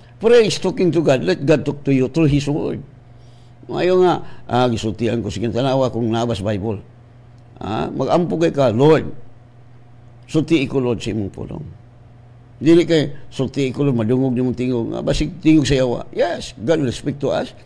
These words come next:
And also, Satan will speak to you. Because Satan is a spirit being. No? That's why marinig natin ang salita ng Diablo, kasi Satan is a spirit being. You are also a spirit. That's why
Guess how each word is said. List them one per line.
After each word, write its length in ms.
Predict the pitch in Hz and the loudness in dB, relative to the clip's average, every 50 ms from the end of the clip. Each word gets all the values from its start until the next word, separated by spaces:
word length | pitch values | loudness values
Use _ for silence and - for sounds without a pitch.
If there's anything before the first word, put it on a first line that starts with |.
| - - - - - - - - - - - - - - | -20 -20 -20 -20 -20 -20 -20 -20 -20 -20 -20 -8 -2 0
And 160 | 143 143 139 | 2 2 2
also, 320 | - 175 190 180 - 226 | 2 2 0 0 0 -2
Satan 400 | - - 170 156 131 156 147 143 | -2 0 0 0 0 0 2 2
will 160 | 139 139 135 - | 2 0 0 -2
speak 240 | - - 156 143 147 | -4 -6 -6 -4 -2
to 40 | 170 | -2
you. 160 | 175 185 151 - - - - - - - - | 0 0 -2 -4 -8 -16 -20 -20 -20 -14 -6
Because 320 | 110 151 156 175 165 139 - | -4 -2 0 0 0 0 0
Satan 320 | 160 151 139 160 156 135 | -2 0 0 0 0 0
is 160 | 110 - - | 0 -2 -4
a 40 | - - | -4 -4
spirit 320 | - - 156 147 147 139 | -2 0 0 2 0 0
being. 400 | 139 113 147 156 - 143 110 87 - - - - - - - - - - - | 0 0 0 0 0 0 -2 -2 -6 -10 -16 -18 -20 -20 -20 -20 -20 -20 -16
No? 400 | - - 95 110 135 - 311 - - - - - - - - - - - - - - - - - | -10 -6 -4 -2 -2 -2 -2 -4 -10 -20 -20 -20 -20 -20 -20 -20 -20 -20 -20 -20 -20 -20 -12 -4
That's 240 | - 135 147 117 - | 0 0 2 2 4
why 160 | 135 151 147 | 4 4 6
marinig 320 | 139 120 117 139 151 156 143 | 4 4 4 4 4 4 2
natin 280 | 143 135 143 143 131 | 2 0 0 0 -2
ang 40 | 131 | 0
salita 320 | 131 123 131 127 120 139 98 | 0 -2 -2 -2 -2 -2 -2
ng 200 | 120 131 123 95 | -2 -2 -2 0
Diablo, 480 | 95 156 160 135 120 120 120 127 - - - - - - - - | 2 0 2 2 2 0 0 0 -2 -8 -16 -20 -20 -20 -12 -6
kasi 480 | - 156 143 156 151 143 127 110 - - - - - - - - | -6 -4 -2 0 2 2 2 0 -2 -6 -12 -18 -18 -18 -16 -10
Satan 400 | - - 175 165 - - 156 - | -2 0 0 2 2 2 0 0
is 160 | 131 - - | 0 -2 -4
a 80 | 110 | -4
spirit 400 | - - - 143 147 131 113 101 | -4 -2 0 0 0 0 -2 -2
being. 400 | 101 127 135 123 151 139 117 95 | -2 -2 0 2 2 2 2 2
You 240 | - 156 185 190 180 | 4 4 6 6 6
are 160 | 165 151 143 | 6 4 4
also 320 | - 165 165 139 - 143 139 | 4 2 2 2 2 0 -2
a 40 | - | -2
spirit. 440 | - - 123 131 139 147 135 - | -4 -4 -2 -2 0 -2 0 0
That's 160 | 151 147 - - | -2 -2 0 2
why 240 | 143 131 131 131 | 2 2 2 2